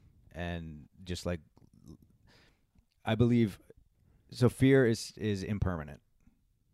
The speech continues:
Fear comes and goes. Love does not. Love is constant. That's what I think. Love always exists, whether you believe in it or not.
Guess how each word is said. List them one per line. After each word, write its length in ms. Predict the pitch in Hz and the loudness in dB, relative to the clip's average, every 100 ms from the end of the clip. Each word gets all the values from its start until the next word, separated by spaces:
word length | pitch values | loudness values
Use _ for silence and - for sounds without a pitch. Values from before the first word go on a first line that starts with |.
| _ | _
Fear 180 | - 117 | 2 2
comes 260 | 117 98 85 | 2 -2 -4
and 100 | 80 | -6
goes. 400 | 78 80 - - _ _ _ | -6 -8 -12 -18 _ _ _
Love 420 | 98 104 107 - - - 85 | -4 -2 -2 -4 -18 -20 -6
does 200 | 87 78 | -4 -4
not. 240 | 69 60 - - | -10 -14 -20 -8
Love 180 | 98 98 | -4 -2
is 180 | 87 - | -4 -8
constant. 500 | - 78 - 50 - | -10 -10 -12 -18 -12
That's 200 | - 95 | -10 -6
what 80 | 85 | -4
I 100 | 80 | -4
think. 240 | - - - _ _ _ _ _ 64 | -6 -14 -20 _ _ _ _ _ -4
Love 300 | 101 110 98 | 0 2 2
always 480 | 98 98 92 80 | 2 2 2 -2
exists, 600 | 76 76 76 67 - - - _ - | -8 -8 -10 -10 -14 -20 -20 _ -2
whether 220 | 92 92 | 0 0
you 180 | 90 87 | 0 -2
believe 260 | 85 87 | -2 -2
in 100 | 95 | -2
it 80 | 92 | -2
or 100 | 85 | -4
not. 260 | 76 69 | -6 -8